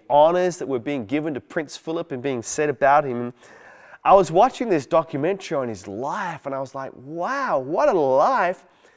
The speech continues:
that this guy lived." And I started thinking about his legacy and my legacy. And I started to measure my legacy compared to his legacy, and I was like, "Wow, how can I compare to him what he's achieved?" And,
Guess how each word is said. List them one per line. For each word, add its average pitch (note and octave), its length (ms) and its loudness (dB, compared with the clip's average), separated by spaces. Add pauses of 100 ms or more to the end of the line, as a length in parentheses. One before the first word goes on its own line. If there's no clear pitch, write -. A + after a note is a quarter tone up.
(480)
that C3+ 140 -8
this A#3 200 2
guy A3+ 280 4
lived." A#3 640 2 (640)
And F#3 100 4
I A#3+ 60 6
started C#4 360 4
thinking B3 280 -2
about F3 240 4
his G#3 260 2
legacy G3+ 500 2
and G#3+ 100 0
my C4+ 180 6
legacy. C#3 560 0 (560)
And G3 60 0
I - 20 2
started E3+ 280 6
to E3 100 -2
measure E3+ 240 4
my D#3 180 8
legacy G#3 440 4
compared D#3 320 2
to C3 40 -2
his E3+ 260 0
legacy, G3 380 -2
and E3 60 0
I - 20 2
was D#3+ 140 0
like, D#3 120 -2
"Wow, E3 420 2
how F3+ 180 2
can - 200 -4
I F#3+ 160 2
compare D3 760 -4
to C#3+ 240 -6
him E3+ 440 -8 (520)
what D#3 180 6
he's F3 240 2
achieved?" D#3 400 2
And, C3+ 160 4